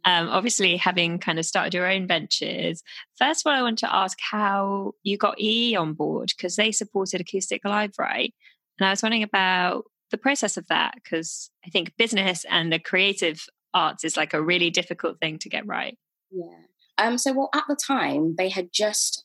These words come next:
Speaker 2: become E E, so it was kind of, let me not speak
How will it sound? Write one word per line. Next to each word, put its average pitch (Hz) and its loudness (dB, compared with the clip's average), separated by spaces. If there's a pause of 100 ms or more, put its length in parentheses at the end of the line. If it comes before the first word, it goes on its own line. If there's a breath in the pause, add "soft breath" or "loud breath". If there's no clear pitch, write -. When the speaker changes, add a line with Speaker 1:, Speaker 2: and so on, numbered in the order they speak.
Speaker 2:
become 190 0
E 220 0
E, 247 0
so 160 0
it 160 0
was 175 -2
kind 196 -2
of, 185 -2 (640)
let - -14
me 196 -6
not - -4
speak 160 -2